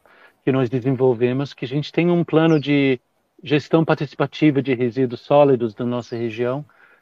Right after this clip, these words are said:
Como a gente faz, ahm, a coleta seletiva bastante organizado, a gente decidiu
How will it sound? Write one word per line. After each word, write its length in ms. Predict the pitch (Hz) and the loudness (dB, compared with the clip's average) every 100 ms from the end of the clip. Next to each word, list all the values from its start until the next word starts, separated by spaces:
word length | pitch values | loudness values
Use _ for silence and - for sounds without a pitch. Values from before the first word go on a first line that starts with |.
| _ _ | _ _
Como 220 | 170 170 | 4 6
a 60 | 143 | 6
gente 240 | 160 170 | 4 2
faz, 360 | - 135 123 135 - _ - | 4 4 4 -2 -10 _ -10
ahm, 680 | 131 127 127 123 123 123 123 _ _ - | -4 0 0 0 -2 -4 -10 _ _ -14
a 80 | |
coleta 300 | 120 127 131 | -2 0 0
seletiva 600 | - 120 120 - 135 131 120 | -2 -2 -2 -2 -4 -2 -4
bastante 540 | 117 - 143 139 - | -6 -6 -4 -2 -2
organizado, 640 | 123 123 123 131 139 143 | -2 -2 -2 2 2 2
a 20 | 131 | -2
gente 400 | 123 131 - - _ _ _ - | -6 -8 -14 -20 _ _ _ -8
decidiu 680 | 135 - 123 139 147 147 | -6 -4 -4 2 4 2